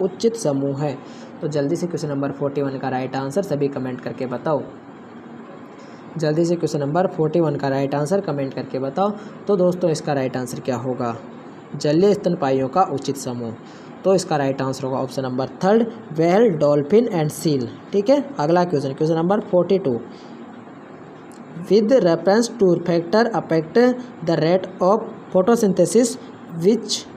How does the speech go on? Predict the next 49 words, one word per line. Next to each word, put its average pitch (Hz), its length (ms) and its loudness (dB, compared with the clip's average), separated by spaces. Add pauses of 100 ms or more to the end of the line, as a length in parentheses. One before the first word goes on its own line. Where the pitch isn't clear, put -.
(220)
of 175 220 2
the 202 160 4
following 185 480 6
statement 190 480 2
not 185 320 2
correct, 139 320 0
यानी 147 160 0
कि 196 160 4
प्रकाश 156 440 2
संश्लेषण 151 520 0
की 175 100 4
दर 170 320 4 (300)
को 185 100 2
प्रभावित 180 480 4
करने 170 260 2
वाले 160 300 4
कारकों 139 480 2
के 196 120 4
विषय 170 280 4
में 160 160 2
निम्न 160 360 2
में 175 100 4 (160)
लिखित 165 280 0
में 160 120 2
से 165 160 2 (100)
कौन 170 220 2
सा 208 140 2
कथन 165 340 0
सही 139 360 2
नहीं 131 260 -2
है? 151 220 -2 (380)
तो 151 80 -2
बताइए 151 400 2
दोस्तों, 165 320 0
question 156 240 -2
number 139 220 0
फ़ोर्टी 147 320 -2
टू 165 120 0
का 160 100 0
right 151 280 2
answer, 156 280 2
प्रकाश 170 440 2
संश्लेषण 175 420 -2
की 165 100 2
दर 147 180 0
को 143 180 0
प्रभावित 170 460 2
करने 170 260 2
वाले 165 340 4